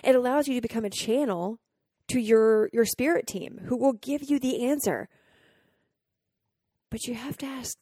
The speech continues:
questions. So, what does being fully human feel like and look like to you? For me, and here, here is the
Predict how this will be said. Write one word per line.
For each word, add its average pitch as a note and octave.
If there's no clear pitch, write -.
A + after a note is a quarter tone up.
questions. -
So, B3+
what -
does -
being C4
fully C#4
human A#3
feel C#4+
like D#3+
and F#3+
look G#3
like F3
to G#3+
you? G#3+
For B3+
me, A#3+
and G#3+
here, A#3
here C4
is B3
the G3